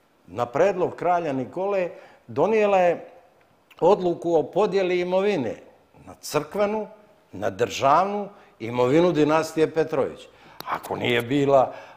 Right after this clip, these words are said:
ovaj, crkvena, što bi, e, je ti dijelio državnu i crkvenu? Prema tome, imam, e, osjećaj da je tu prisutno odsustvo, ali na mangupski način odsustvo logike.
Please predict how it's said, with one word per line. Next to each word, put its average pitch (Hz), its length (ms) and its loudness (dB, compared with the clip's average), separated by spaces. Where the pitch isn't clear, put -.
ovaj, 113 580 -2
crkvena, 143 680 0
što - 260 -8
bi, 120 300 -4
e, 101 80 -10
je 131 420 -6
ti 143 160 -2
dijelio 127 520 0
državnu 202 580 0
i 190 100 -2
crkvenu? 175 560 -4
Prema 156 260 0
tome, 233 460 -2
imam, 202 400 0
e, 160 240 0
osjećaj 185 800 0
da 156 240 2
je 147 280 0
tu 190 360 -2
prisutno 180 680 -2
odsustvo, 180 840 -4
ali 120 220 -4
na 127 160 -4
mangupski 185 760 0
način 156 520 -4
odsustvo 147 640 -8
logike. 123 580 0